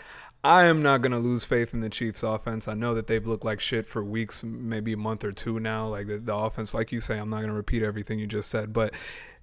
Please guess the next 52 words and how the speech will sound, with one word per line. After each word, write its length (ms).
if 160
the 100
defense 380
is 140
looking 260
good, 380
I 160
know 180
that 140
the 100
offense 400
can 340
get 220
going 240
eventually. 480
Like, 240
Tyreek 640
Hill 220
is 100
dropping 340
balls 300
all 160
over 160
the 80
place. 420
Kelce's 580
just, 220
I 100
mean, 220
I 80
don't 160
know 80
what 180
the, 160
what's 180
going 220
on 140
with 100
the 60
connection 500
there, 220
but 260
you 80
gotta 300
think 180
it's 140
gonna 180
get 220
going 260
at 140
some 240
point. 260